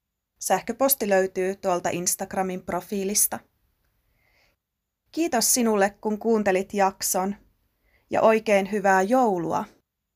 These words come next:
sillä tämä nyt oli viimeinen jakso ennen joulua.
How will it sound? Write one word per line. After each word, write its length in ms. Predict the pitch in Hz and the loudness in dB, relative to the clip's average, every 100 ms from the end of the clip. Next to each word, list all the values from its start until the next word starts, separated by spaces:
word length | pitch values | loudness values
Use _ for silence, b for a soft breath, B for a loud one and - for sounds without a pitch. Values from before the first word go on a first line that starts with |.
| _ _ | _ _
sillä 280 | - 185 180 | -8 -4 -4
tämä 220 | 196 180 | -2 -4
nyt 140 | 180 | -4
oli 200 | 202 233 | -4 -4
viimeinen 440 | 254 269 226 208 208 | -2 -2 -2 -2 0
jakso 420 | 214 214 - 185 - _ _ _ _ - | 0 0 -2 -4 -8 _ _ _ _ -2
ennen 320 | 196 196 196 | 0 2 2
joulua. 500 | 196 190 160 107 | 2 2 0 -4